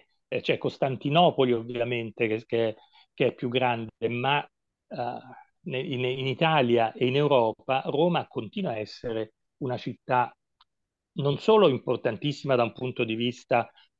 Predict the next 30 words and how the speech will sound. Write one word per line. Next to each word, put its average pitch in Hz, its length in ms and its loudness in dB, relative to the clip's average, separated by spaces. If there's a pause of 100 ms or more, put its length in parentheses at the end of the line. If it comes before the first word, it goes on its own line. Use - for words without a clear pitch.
(240)
politico-religioso, 131 1300 2
perché 127 260 -4
è 123 40 -2
sede 127 360 2
del 117 220 -2
papato, 107 680 -2 (160)
perché 147 220 0
è 139 40 2
la 123 100 2
città 135 460 -2
dove 131 600 2
gli 131 120 -4
imperatori 123 720 2
devono 117 300 -2
venire 117 320 -2
a 113 40 0
farsi - 360 -2
incoronare, 113 800 0 (420)
eccetera, 110 640 -4 (340)
ma 151 200 0
anche 196 260 2
da 143 80 6
un 131 120 0
punto 160 300 -2
di 123 100 -2
vista 131 680 -2 (200)
proprio 139 580 2 (120)
di 139 280 -10
struttura 139 640 0
urbana, 117 760 -2